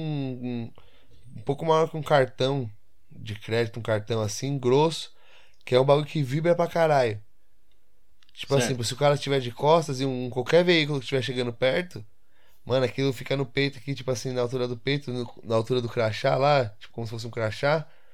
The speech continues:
Speaker 1: o bagulho treme pra caralho. Então, mano, não, acho que é muito difícil de acontecer um acidente como aquele, velho.
Speaker 2: É tipo aqueles
Speaker 1: Por causa
Speaker 2: bagulho do,
Speaker 1: disso aí, tá ligado?
Speaker 2: do Outback, quando tá pronto sua mesa, os caras vibram.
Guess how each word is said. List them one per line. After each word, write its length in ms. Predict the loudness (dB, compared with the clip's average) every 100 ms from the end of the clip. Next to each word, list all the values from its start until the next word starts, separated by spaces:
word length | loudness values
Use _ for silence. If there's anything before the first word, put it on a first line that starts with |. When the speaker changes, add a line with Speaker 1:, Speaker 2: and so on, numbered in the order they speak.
| -18 -18 -18 -18 -18 -8
Speaker 1:
o 40 | 2
bagulho 220 | 2 2
treme 420 | 0 0 2 0
pra 200 | -2 -2
caralho. 360 | 0 2 4 2
Então, 220 | 0 -2
mano, 240 | 0 0
não, 480 | -2 -4 -8 -8 -4
acho 140 | -4 -4
que 80 |
é 40 | -4
muito 220 | -4 -4
difícil 440 | -8 -6 -6 -6 -6
de 40 |
acontecer 420 | -6 -6 -6 -2
um 60 | -2
acidente 340 | -2 -2 -4
como 160 | -2 -2
aquele, 320 | -2 -4 -4
velho. 220 | -4 -6 -10 -18 -18 -18 -10
Speaker 2:
É 80 | -8
tipo 220 | -2 0
aqueles 300 | 0 0 2
Speaker 1:
Por 180 | 2 6
causa 200 | 6 6
Speaker 2:
bagulho 80 | 4
do, 100 | 4
Speaker 1:
disso 160 | 4
aí, 100 | 4
tá 100 | 4
ligado? 240 | 2 0 -2 0
Speaker 2:
do 80 | 2
Outback, 540 | 2 2 2 2 -2
quando 200 | -4 -4
tá 120 | -2
pronto 280 | -2 -4 -4
sua 140 | -2
mesa, 260 | 0 0 0
os 80 | -2
caras 300 | -2 -2 0
vibram. 260 | 0 -2